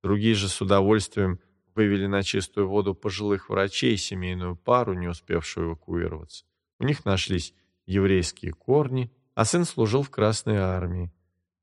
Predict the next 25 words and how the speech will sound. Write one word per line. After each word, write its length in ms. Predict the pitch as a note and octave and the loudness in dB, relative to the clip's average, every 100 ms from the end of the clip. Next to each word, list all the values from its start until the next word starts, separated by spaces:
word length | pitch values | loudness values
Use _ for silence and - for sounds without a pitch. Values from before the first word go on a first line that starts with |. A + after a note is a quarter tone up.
| _ - | _ -2
Конец 400 | F#2+ G#2+ C#3+ - | 2 2 0 0
несчастных 680 | C#3 C3 - C#3 - C3 | 0 2 2 2 0 -2
был 200 | G2+ G#2+ | 2 0
страшен, 680 | G#2 - G2 F#2 E2 - - - _ _ _ _ - | 0 -2 0 0 -2 -6 -10 -14 _ _ _ _ -4
а 80 | |
муж 240 | G2+ G#2 - | 0 2 2
Оксаны 600 | F#2+ - - C3 B2 G#2 _ _ - | 0 0 2 4 2 -2 _ _ 0
в 60 | G2+ | 2
этой 220 | F#2 G2 | 2 2
казни 360 | - A#2 A#2 | 2 2 4
участия 460 | A#2+ - A#2 - A2+ | 2 4 4 2 0
не 120 | A2+ | 0
принимал, 680 | A2 A2+ A2+ G#2 F2+ F2+ - _ - | 2 0 2 2 0 -2 -6 _ -4
нарочно 600 | G2+ B2+ D#3 C#3+ - B2+ | 0 2 2 0 0 2
ли 160 | A#2 | 4
или 100 | G2+ | 2
по 220 | F#2+ G2+ | 2 0
глупости, 680 | G2 B2+ D3 B2 - - G2 - _ _ _ - | 2 0 0 -4 -4 -4 -6 -8 _ _ _ -2
но, 240 | A2 A#2 | 2 2
упившись 540 | G#2+ A#2 G#2+ - F2 F#2 | 2 0 0 -2 -4 0
горилкой 580 | G#2 A#2+ E3+ - D3 | 2 2 0 -4 -8
почти 480 | C#3 - F2+ - B2 | -4 -4 -2 -4 -2
до 180 | A#2 A2+ | 2 2
белой 320 | F#2 F#2+ G#2 | 4 2 2
горячки, 640 | G2+ G2 F2 E2+ E2+ - | 0 0 0 -2 -6 -12